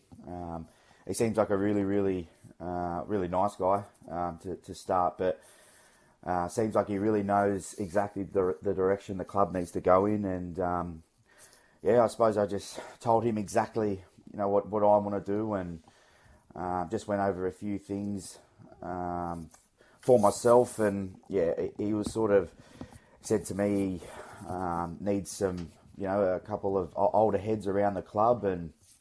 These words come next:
yeah, for myself, I just, it's, it, it is, mate. It is a dream come true. I, I'm not gonna lie. If,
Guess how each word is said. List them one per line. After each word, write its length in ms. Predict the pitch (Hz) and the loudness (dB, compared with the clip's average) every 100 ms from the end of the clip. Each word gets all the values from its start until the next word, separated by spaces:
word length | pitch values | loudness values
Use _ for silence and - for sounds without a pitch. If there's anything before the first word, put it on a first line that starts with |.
| _ _ _ - - - - - - | _ _ _ -20 -20 -20 -20 -18 -2
yeah, 180 | 98 82 | 0 0
for 140 | 107 | -2
myself, 460 | 90 85 98 95 87 | -4 -2 0 0 0
I 100 | 90 | -2
just, 480 | 87 85 - - - _ - _ - - - | -2 -8 -10 -14 -20 _ -20 _ -20 -16 -8
it's, 160 | 92 | -6
it, 160 | - 98 | -4 -6
it 120 | - 101 | -4 -2
is, 280 | 107 117 | 2 2
mate. 220 | 87 87 - | 2 -2 0
It 120 | 117 | 2
is 100 | 143 | 2
a 60 | 120 | 2
dream 260 | 110 117 | 2 0
come 200 | 110 101 | 2 -2
true. 280 | - 98 85 85 | 0 -2 -2 -4
I, 200 | 82 90 | 0 2
I'm 100 | 95 | 2
not 140 | 95 | -2
gonna 180 | 98 87 | -2 0
lie. 280 | 87 87 87 87 98 | 2 4 2 -4 -14
If, 120 | 92 | -14